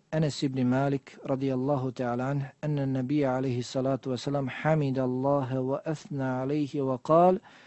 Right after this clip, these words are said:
'Lakinni ana usalli wa anam wa asumu wa uftiru wa atazawwaju an-nisa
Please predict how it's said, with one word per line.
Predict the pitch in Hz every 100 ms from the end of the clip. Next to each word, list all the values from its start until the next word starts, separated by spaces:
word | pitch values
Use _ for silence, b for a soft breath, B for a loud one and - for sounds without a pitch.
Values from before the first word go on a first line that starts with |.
| B -
'Lakinni | 131 143 170 - 160 135 120 120 131 147 - _ _ _
ana | 147 170 147
usalli | 151 117 147 151 151 151 151 151 - _
wa | 135 139
anam | 131 123 113 107 123 _ _ b b b -
wa | 131
asumu | 151 139 - 175 185 165 143
wa | 135
uftiru | 156 127 - 185 185 190 - b b b b _
wa | 147 156
atazawwaju | 156 185 180 233 208 165 147
an-nisa | 147 135 123 139 123